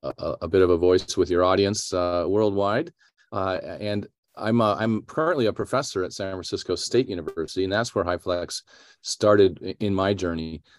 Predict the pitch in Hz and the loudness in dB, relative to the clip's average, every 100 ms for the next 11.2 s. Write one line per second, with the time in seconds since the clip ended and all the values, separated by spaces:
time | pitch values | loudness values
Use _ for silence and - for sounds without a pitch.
0 | _ 87 87 90 101 104 117 110 104 104 | _ -2 0 2 0 2 2 4 4 4
1 | 101 95 92 - 104 123 - - 110 101 | 6 6 2 2 0 0 -4 -6 -2 0
2 | 101 110 95 85 78 87 _ _ _ _ | 0 0 0 -2 -4 -8 _ _ _ _
3 | 98 90 - - 120 120 107 107 101 95 | -4 -2 -4 2 2 4 0 0 -2 -2
4 | - 139 135 113 107 104 98 87 135 139 | 0 4 6 6 4 2 -2 -2 -2 0
5 | 113 - 110 - 92 - 101 - - 113 | 0 0 -4 -4 -6 -2 -2 -4 -6 -6
6 | 117 - 98 95 - 90 87 _ - _ | -6 -4 -4 -4 -6 -8 -8 _ -20 _
7 | _ _ 98 107 107 98 87 85 80 _ | _ _ 2 4 4 4 2 -2 -6 _
8 | _ _ 87 82 95 101 107 101 - 98 | _ _ -4 -2 4 4 6 4 4 2
9 | 90 87 92 90 90 92 87 - 85 - | 2 2 2 0 -2 -4 -4 0 -2 0
10 | 85 - 82 90 90 76 69 65 - 90 | -8 -6 -6 0 0 0 -4 -10 -2 0
11 | 85 | 0